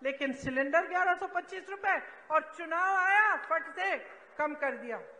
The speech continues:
चुनाव आया, आप सुन लीजिए इस बात को बहुत ध्यान से।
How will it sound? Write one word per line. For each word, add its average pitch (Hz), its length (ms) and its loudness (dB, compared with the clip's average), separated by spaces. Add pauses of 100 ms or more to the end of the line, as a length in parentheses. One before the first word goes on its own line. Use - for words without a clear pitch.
(800)
चुनाव 311 640 4
आया, 285 320 8 (800)
आप 339 220 10
सुन 359 220 -2
लीजिए 330 420 -4
इस 302 140 -2
बात 294 300 0
को 285 80 -6
बहुत 262 200 -2
ध्यान 240 300 -4
से। 202 320 -14